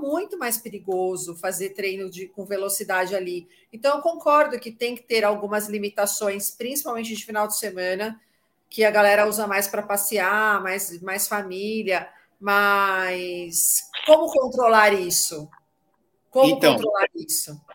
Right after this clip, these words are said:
Speaker 2: então,
Speaker 1: Esse é o ponto.
Speaker 2: aí, aí, Gi e Gui, né, já vou te dar a palavra aí também, Gui.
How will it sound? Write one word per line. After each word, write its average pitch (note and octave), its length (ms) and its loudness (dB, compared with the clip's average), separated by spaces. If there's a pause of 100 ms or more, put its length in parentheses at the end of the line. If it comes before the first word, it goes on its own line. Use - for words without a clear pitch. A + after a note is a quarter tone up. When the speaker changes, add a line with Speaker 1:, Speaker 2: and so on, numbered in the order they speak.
Speaker 2:
então, F3 180 0
Speaker 1:
Esse D#3+ 140 6
é - 40 4
o - 60 2
ponto. - 120 -6
Speaker 2:
aí, F3 480 2 (260)
aí, F3 340 2
Gi C#3+ 420 2
e C#3 180 4
Gui, E3 320 2
né, D3+ 380 0
já C#3 140 0
vou D3 140 2
te E3+ 100 -6
dar D3+ 120 0
a C#3 40 0
palavra C#3 400 2
aí C3+ 140 2
também, C#3 320 0
Gui. B2+ 320 -4